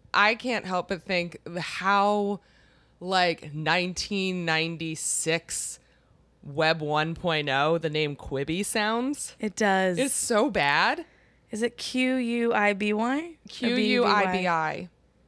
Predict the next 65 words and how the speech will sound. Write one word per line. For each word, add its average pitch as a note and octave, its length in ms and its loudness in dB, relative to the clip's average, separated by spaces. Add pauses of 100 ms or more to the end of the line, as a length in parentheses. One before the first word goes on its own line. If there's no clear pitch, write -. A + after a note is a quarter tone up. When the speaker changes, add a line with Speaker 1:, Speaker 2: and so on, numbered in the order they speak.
(200)
Speaker 2:
Of F3+ 80 -16
course F3 320 -12
it F#3 100 -12
is. G3 200 -14
There's G3+ 260 -4
no G3+ 120 2
Y. F#3+ 380 4 (240)
We G4 60 0
don't A#3+ 60 4
Speaker 1:
But A#3+ 100 8
Speaker 2:
have A#3+ 100 6
Speaker 1:
if G#3+ 60 4
Speaker 2:
time B3 100 8
Speaker 1:
I C4+ 40 6
Speaker 2:
for G#3 120 4
Speaker 1:
sell A#3+ 160 8
a A#4+ 40 6
Speaker 2:
Ys. B4 100 4
Speaker 1:
show A3+ 160 2
to A3 80 0
Quibi, G3+ 340 0
it's F3+ 160 -2
my F3 100 0
favorite F#3+ 360 -4
thing, F3 160 -2
and D3+ 80 -6
it - 40 -6
has F3 140 -6
the G3+ 100 -6
Speaker 2:
Ys A#3+ 40 -2
Speaker 1:
best E4+ 240 4
name E4 140 4
Speaker 2:
are, - 40 4
Speaker 1:
ever. A#3+ 260 2 (100)
Speaker 2:
Ys C#4+ 300 4
are C4 40 4
Speaker 1:
I A#3 40 2
Speaker 2:
two - 240 0
thousand E4+ 340 2
eight. - 40 4
Speaker 1:
just, F3+ 280 -2
that D#4 180 -4
name B3 300 -4
is G#3 160 -6
not D4+ 260 -6
good. A3 500 -4 (680)
Speaker 2:
It'll, E4+ 300 4 (100)
I D#4 100 6
think D#4+ 160 -6
it'll C#4 160 0
do A3+ 120 -2
really G#3 180 2
Speaker 1:
Or - 20 2
it G3 40 2
Speaker 2:
well. F#3+ 280 4
Speaker 1:
could G3 140 -6
do, F3+ 360 -6
but - 140 -4
it - 80 -2
Speaker 2:
And - 0 -
Speaker 1:
could G#4+ 80 -2
Speaker 2:
it - 20 2
Speaker 1:
do B4 80 2
Speaker 2:
will B4 200 4
Speaker 1:
better. A#4 40 -2